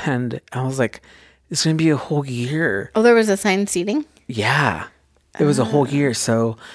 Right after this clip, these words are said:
Speaker 1: I remember, like, I finally had the guts to not talk to the guy, but, uh, to, um, go to the teacher after school and say, "Hey, like, can you please move me?" And she was very
Speaker 2: Mm.
Speaker 1: adamant about, like,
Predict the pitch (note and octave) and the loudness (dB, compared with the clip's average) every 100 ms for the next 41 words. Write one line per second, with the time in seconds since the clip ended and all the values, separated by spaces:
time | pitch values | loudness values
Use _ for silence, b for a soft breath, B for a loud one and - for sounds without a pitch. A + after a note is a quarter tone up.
0 | B B - A#2+ A#2+ A#2+ B2+ B2 A2+ - | B B -4 0 2 2 0 0 -2 -4
1 | - B2 A2+ G2+ F#2+ F#2+ - - - G2+ | -4 -2 -2 -2 -2 -4 -2 -6 -4 -2
2 | G#2 G2 F#2+ - _ B2 A2 G2+ G2 G2 | 0 -2 -4 -12 _ 0 0 -2 -6 -6
3 | F2 G#2 G2 E2 F2 F2+ F2+ E2+ F2 B | -4 -2 -2 -4 -6 -8 -6 -6 -8 B
4 | B B B - - A2 G2+ F#2+ F#2+ G2 | B B B -12 -10 -4 -2 0 -2 -4
5 | F#2 F2+ F2+ - F2+ G#2 F2 - G2 - | -6 -8 -6 -8 -8 -8 -10 -10 -10 -6
6 | F2+ - F2 - F2+ F2+ E2+ F2 - G#2 | -6 -6 -12 -8 -8 -6 -10 -8 -6 -4
7 | A2 F#2 F2+ - b b b b _ - | -2 -4 -6 -12 b b b b _ -6
8 | B2+ A#2 - B2 G#2+ G#2 G#2 - F#2 F#2 | -4 -4 -2 -2 0 -2 -6 -8 -6 -2
9 | G2+ C#3+ G2+ G2 F#2 F#2 F#2+ G2+ F#2 F2+ | 2 4 4 4 2 2 2 0 -2 -2
10 | D#2 F2 - | -4 -8 -18